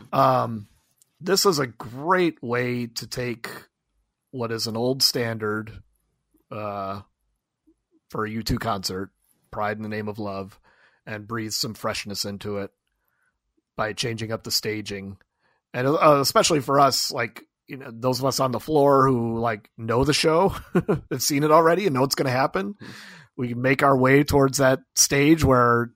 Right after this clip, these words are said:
Speaker 1: not a lot of people are standing, at least in my experience. I would make my, during, uh, Staring at the Sun or, you know, that's whatever that song is playing at that point, and make my way towards that part of the stage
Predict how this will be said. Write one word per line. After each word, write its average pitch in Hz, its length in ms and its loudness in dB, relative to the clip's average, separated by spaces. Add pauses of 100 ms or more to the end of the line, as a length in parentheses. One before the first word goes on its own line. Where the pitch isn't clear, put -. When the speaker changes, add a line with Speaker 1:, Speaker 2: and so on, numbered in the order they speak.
Speaker 1:
not 120 200 4
a 127 40 2
lot 127 160 6
of 120 60 0
people 139 220 0
are 127 60 4
standing, 131 420 0
at 127 160 0
least 170 220 8
in 147 80 4
my 135 160 8
experience. 196 720 2 (580)
I 123 140 2
would 120 160 0
make 131 220 2
my, 139 140 4
during, 127 500 0
uh, 123 400 2 (400)
Staring 131 420 2
at 127 60 0
the 123 80 2
Sun 131 360 6
or, 110 240 2 (140)
you 120 80 -4
know, 104 320 -4
that's 107 380 -4
whatever 110 240 -2
that 117 260 -2
song 113 320 0
is 104 140 -4
playing 113 340 -4
at 104 80 -8
that 107 280 -4
point, 117 320 -4 (600)
and 113 240 -4
make 117 160 -4
my 123 100 -2
way 120 200 -2
towards 123 420 -4
that 113 280 -2 (640)
part 139 180 2
of 131 80 -4
the 127 60 -2
stage 127 680 -2